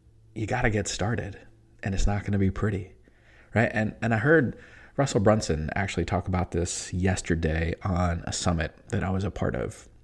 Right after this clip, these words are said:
And he was talking about the hero's journey, right? So if you've ever read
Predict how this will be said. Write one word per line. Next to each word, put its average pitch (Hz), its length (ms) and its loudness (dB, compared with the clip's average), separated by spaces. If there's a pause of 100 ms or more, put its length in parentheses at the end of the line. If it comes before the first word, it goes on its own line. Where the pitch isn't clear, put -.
(680)
And 95 120 -4
he 101 60 -2
was 76 80 -6
talking 107 240 -2
about 87 380 0 (600)
the 95 340 -2
hero's 127 440 8
journey, - 460 -2
right? 87 120 -4
So 87 380 0 (480)
if - 160 -8
you've 92 140 2
ever 104 340 8
read 90 460 4